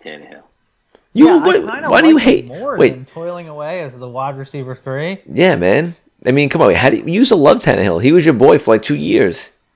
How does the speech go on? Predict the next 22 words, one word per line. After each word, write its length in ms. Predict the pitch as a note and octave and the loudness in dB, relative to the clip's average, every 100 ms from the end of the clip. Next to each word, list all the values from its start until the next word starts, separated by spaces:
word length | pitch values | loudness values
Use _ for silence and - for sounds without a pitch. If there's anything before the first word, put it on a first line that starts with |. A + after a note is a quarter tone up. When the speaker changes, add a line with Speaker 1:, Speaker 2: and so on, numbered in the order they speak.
| - | -18
Speaker 1:
Mm-mm. 260 | C3+ E2 D2 _ _ _ _ - | -18 -18 -20 _ _ _ _ -8
Speaker 3:
He 60 | G#3 | -6
was 140 | F3+ | -4
my 200 | E3+ C#3 | -4 -6
boy, 380 | A2+ G#2+ G#2 G#2+ | -10 -16 -18 -18
yeah. 360 | A2+ G#2+ G#2 - _ _ _ _ _ _ _ _ _ _ _ | -18 -16 -18 -20 _ _ _ _ _ _ _ _ _ _ _
Speaker 1:
He 100 | _ - | _ -16
fucked 220 | - - | -14 -14
me. 100 | - _ _ _ _ - | -20 _ _ _ _ -18
Speaker 3:
It 560 | - C3 - F3 - | -14 -12 -10 -10 -8
was 160 | F#3+ E3+ | -8 -6
both 320 | D3 D3+ C#3 | -6 -6 -8
of 80 | B2 | -12
our 100 | A#2 | -14
boys. 540 | A2+ A2+ A2 A2 _ _ D3+ C3+ | -14 -14 -14 -16 _ _ -18 -10
John 400 | E3 E3 D#3 D#3 | -6 -6 -8 -12
and 80 | D3 | -12
I 100 | C3+ | -12
both 340 | A#2 B2 A#2 | -12 -14 -14
liked 300 | A#2 G#2+ G#2 | -14 -14 -14
him. 160 | A2+ G#2+ _ _ _ - | -18 -20 _ _ _ -8
Um, 600 | C#3+ C#3+ C#3 C3+ C3 | -6 -4 -4 -4 -8